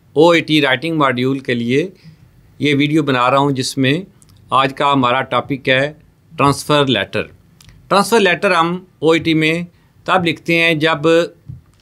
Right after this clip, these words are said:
एक पेशेंट ongoing केयर उसकी हो रही है, वो इलाज ट्रीटमेंट उसका जारी है, मगर वो अपना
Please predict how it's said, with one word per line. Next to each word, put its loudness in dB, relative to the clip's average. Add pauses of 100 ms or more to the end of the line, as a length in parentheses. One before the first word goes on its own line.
(420)
एक 2
पेशेंट 0 (680)
ongoing 2
केयर 0 (100)
उसकी -4
हो 4
रही 2
है, 4
वो 2
इलाज 2
ट्रीटमेंट -4
उसका -6
जारी 0
है, 0 (380)
मगर 0 (580)
वो 2 (300)
अपना 0